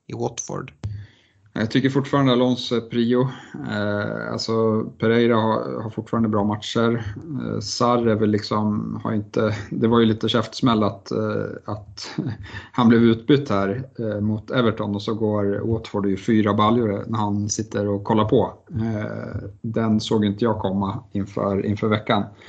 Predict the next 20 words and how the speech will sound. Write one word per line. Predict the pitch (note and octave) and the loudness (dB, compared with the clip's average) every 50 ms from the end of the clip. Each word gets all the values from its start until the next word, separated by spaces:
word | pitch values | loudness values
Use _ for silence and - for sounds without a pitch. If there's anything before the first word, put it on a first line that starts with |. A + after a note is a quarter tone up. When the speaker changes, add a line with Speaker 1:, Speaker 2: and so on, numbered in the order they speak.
| - - - - - _ _ _ _ - - | -20 -20 -20 -20 -20 _ _ _ _ -6 -4
Speaker 2:
Eh, | - A#2 A2 G#2 A2+ A2+ A2+ - - - - - - | -2 -2 0 0 -2 -2 -4 -4 -6 -6 -6 -6 -4
men, | - B2 A#2+ A#2 A2+ A2+ A#2 A#2+ | 0 2 4 4 4 2 2 2
men | A#2+ A#2 A#2 A2+ A2 G#2+ A2 - - - - - _ _ _ _ _ | 4 4 6 6 6 4 2 0 -6 -18 -20 -20 _ _ _ _ _
jag | F3+ B2+ A2+ | -4 -2 0
vet | A2 A#2 A2 - | 2 0 2 2
inte, | A#2 G#2 G#2+ G#2+ | 0 0 0 0
betyder | G#2 A2 G#2+ B2 A2+ A2 A2+ | -2 2 2 4 4 4 4
det | A2+ A#2+ A#2 | 4 6 4
att | A2 G#2+ - | 4 2 0
han, | - A2+ A2 A2 A2 A2 | 0 0 2 2 2 2
eh, | G#2+ G#2+ G#2 G2+ G#2+ - - - - G#2+ | 0 0 -2 -4 -6 -8 -8 -8 -8 -4
är | G#2 | 0
bänkad | G#2+ A2+ A2 G#2 G#2+ - - B2 A2 G2 | 0 2 2 0 0 0 0 0 2 2
här? | G#2 G#2 G#2 G2+ G#2+ A2 A#2+ - B2 | 0 0 -2 -2 -4 -6 -8 -8 -8
Det | G#2+ | -8
är | G#2 | -4
Southampton | - A2+ G#2+ G2+ - A#2 A2 G#2+ G#2 - G#2 F#2+ | -2 -2 -4 -2 -2 -4 -4 -4 -4 -6 -6 -4
på | G2+ | -2
hemmaplan | G#2+ G#2+ G#2 G#2 G#2 - A#2+ G#2+ G#2 G#2 G#2 | -2 -2 -2 -2 -2 -2 -2 -2 0 2 2
nu. | A2+ A2 G2+ G2+ G2 G2+ G2+ - | 2 2 2 2 0 0 -2 -8